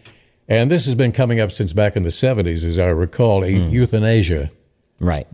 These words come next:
Speaker 1: bill. I don't know what they're calling it, but it has a long title. But essentially, it means that you would have the right to take your own life under certain circumstances.
Speaker 2: Right, correct.
Speaker 1: Like being pronounced terminally ill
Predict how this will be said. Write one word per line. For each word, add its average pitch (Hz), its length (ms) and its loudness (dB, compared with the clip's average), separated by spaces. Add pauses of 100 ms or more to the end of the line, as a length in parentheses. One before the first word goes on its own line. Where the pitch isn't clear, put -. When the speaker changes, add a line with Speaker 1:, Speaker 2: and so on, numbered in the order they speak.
Speaker 1:
bill. 92 320 2
I 98 120 2
don't 101 120 2
know 95 60 2
what 92 160 0
they're 92 140 -4
calling 110 440 0
it, 87 200 -10
but 92 160 -4
it 92 120 -2
has 101 160 0
a 98 80 0
long 104 340 0
title. 104 420 -2
But 98 160 0
essentially, 110 500 -2
it 104 100 -4
means 107 260 0
that 101 140 -2 (240)
you 117 140 2
would 113 120 2
have 113 220 0
the 101 80 0
right 101 300 0
to - 100 -8
take 107 280 -4
your 95 180 0
own 95 160 2
life 98 400 0 (580)
under 104 320 2
certain 104 520 -2
circumstances. 87 1040 -4 (200)
Speaker 2:
Right, 80 280 -4
correct. 104 400 0
Speaker 1:
Like 101 80 -10
being 110 260 0
pronounced 104 720 -2 (800)
terminally 107 760 -2
ill 95 360 0